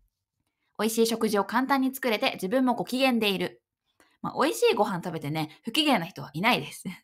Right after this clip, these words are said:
<laughs> そして、これがね、自分で作れるとさらに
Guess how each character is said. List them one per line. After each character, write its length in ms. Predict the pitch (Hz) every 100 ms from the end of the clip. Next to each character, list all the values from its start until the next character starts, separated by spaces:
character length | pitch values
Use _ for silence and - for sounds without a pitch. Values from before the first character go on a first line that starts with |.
| _
<laughs> 380 | 247 262 - _
そ 40 | 269
し 80 | -
て、 180 | 294
こ 100 | -
れ 100 | 277
が 80 | 320
ね、 140 | 339 320
自 160 | 220
分 160 | 247 320
で 120 | 330
作 200 | - 330
れ 80 | 320
る 120 | 233
と 300 | 190 165 - _
さ 140 | -
ら 100 | 208
に 140 | 147